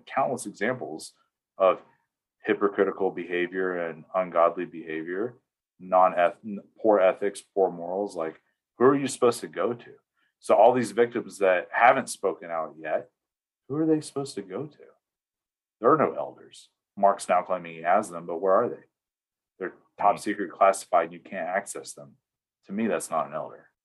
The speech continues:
Speaker 2: Uh, uh, just un-, unbelievable, just on so many levels. But thank you again, guys, for speaking out,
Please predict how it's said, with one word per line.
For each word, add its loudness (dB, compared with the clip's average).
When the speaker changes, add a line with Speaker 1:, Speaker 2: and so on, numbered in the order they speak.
Speaker 2:
Uh, -8
uh, -6
just -14
un-, -6
unbelievable, -8
just -14
on -10
so -6
many -10
levels. -12
But -8
thank -4
you -4
again, -8
guys, -4
for -10
speaking -8
out, -2